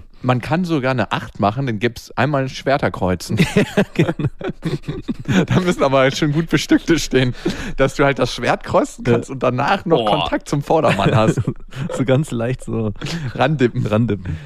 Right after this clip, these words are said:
Speaker 2: Zuhalten.
Speaker 1: Nee, nee, es muss schon versenkt
Speaker 2: Ja,
Speaker 1: sein.
Speaker 2: muss schon versenkt sein.
Speaker 1: Wenigstens die geschwollene Eichel.
Speaker 2: <laughs>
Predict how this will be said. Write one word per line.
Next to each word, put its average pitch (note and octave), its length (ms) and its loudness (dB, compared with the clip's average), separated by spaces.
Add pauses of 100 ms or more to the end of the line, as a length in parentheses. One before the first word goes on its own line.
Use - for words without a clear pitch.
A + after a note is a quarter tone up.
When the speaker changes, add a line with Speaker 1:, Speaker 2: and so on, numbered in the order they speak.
(360)
Speaker 2:
Zuhalten. F#2+ 540 2 (500)
Speaker 1:
Nee, D3+ 120 4
nee, G#3 100 2
es - 100 0
muss D#3+ 140 0
schon F#3 140 -2
versenkt A#2 320 0
Speaker 2:
Ja, D3+ 80 4
Speaker 1:
sein. D3 80 4
Speaker 2:
muss B2 120 -2
schon G#2+ 120 -8
versenkt F#2 320 -6
sein. F2+ 180 -12 (340)
Speaker 1:
Wenigstens A#2+ 600 -6 (280)
die A#2 100 -4
geschwollene A2 520 0
Eichel. F#2 400 0 (140)
Speaker 2:
<laughs> - 560 -4